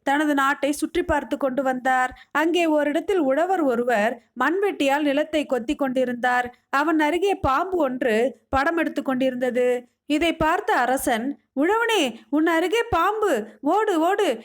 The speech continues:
என்று குரல் கொடுத்தான். எதுவுமே நடக்காதது போல இயல்பாக திரும்பி பார்த்த உழவன்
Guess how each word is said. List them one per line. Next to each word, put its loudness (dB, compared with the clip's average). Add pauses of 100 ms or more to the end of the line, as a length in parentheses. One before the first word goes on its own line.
(100)
என்று 0 (120)
குரல் 0
கொடுத்தான். -2 (160)
எதுவுமே 0
நடக்காதது 0
போல 0 (160)
இயல்பாக 0
திரும்பி -2
பார்த்த 0
உழவன் 0